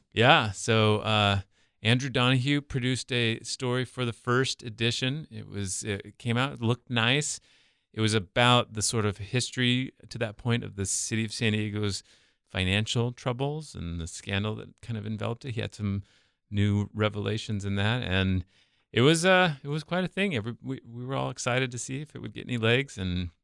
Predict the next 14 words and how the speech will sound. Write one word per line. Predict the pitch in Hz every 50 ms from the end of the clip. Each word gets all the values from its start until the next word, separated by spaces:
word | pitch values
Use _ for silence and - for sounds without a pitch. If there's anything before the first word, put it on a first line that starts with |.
| _ _ -
I | 110
was | 104 107 95
watching | 104 104 110 107 - 123 110
it | 104 104 -
from | - - 104 101 95
South | - - - 107 113 143 143 -
Carolina | - 139 135 120 123 127 135 123 98
at | - -
the | 92
time. | - - - 92 87 82 85 95 - _ _ _ _ _ _ _ _ _ _ _
I | - 95
didn't | 104 139 147 135
start, | - - 139 127 120 117 104 - -
uh, | - 104 98 90 90 90 87 87 87 92